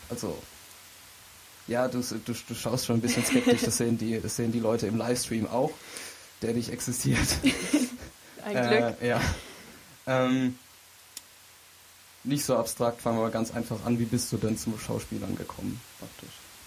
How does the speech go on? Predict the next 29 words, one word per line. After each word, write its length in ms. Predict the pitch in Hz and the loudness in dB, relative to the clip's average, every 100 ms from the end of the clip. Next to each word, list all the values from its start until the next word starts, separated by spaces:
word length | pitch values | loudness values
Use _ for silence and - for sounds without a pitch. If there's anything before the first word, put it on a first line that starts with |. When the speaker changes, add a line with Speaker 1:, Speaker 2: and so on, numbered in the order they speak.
| - - - - | -20 -20 0 4
Speaker 2:
Ach 140 | 233 | 8
Gott, 160 | 220 208 | 8 8
das 120 | 208 | 4
ist 140 | 214 | 4
ein 60 | 247 | 6
paar 120 | 240 | 10
Jährchen 320 | 240 247 233 | 10 10 8
her. 300 | 233 233 202 - - - | 10 8 6 0 -10 -2
Speaker 1:
Ja, 100 | 123 | 0
das 140 | 107 | 0
ist 60 | 110 | -2
auch 100 | - | 2
gut. 80 | 139 | 8
Speaker 2:
Ähm, 480 | 233 226 233 233 233 - - - - - - - | 10 12 12 10 8 2 -8 -8 -14 -20 -20 -18
ich 100 | - - | -12 4
glaube, 540 | 208 285 277 277 262 - - - - - - - | 8 10 12 10 8 0 -14 -20 -20 -20 -10 -8
ich 200 | 196 - | -4 0
war 320 | 196 190 196 - - | 4 4 2 -4 4
fünf 340 | 240 294 320 233 | 8 8 6 4
oder 240 | 226 214 | 6 6
sechs, 680 | 196 180 311 - - - - - - - | 6 6 6 4 0 -2 -4 -10 -18 2
hab 160 | 226 220 | 2 8
Blockflöte 560 | 233 359 - 277 285 269 | 10 8 8 8 8 6
gespielt 680 | 285 - 262 269 262 277 | 4 6 8 10 10 8
in 100 | 220 | 4
der 100 | - | 2
Musik- 300 | 240 226 233 | 4 4 6
und 100 | 226 | 6
Kunstschule. 720 | 247 285 - - 254 247 247 | 8 8 6 6 8 10 10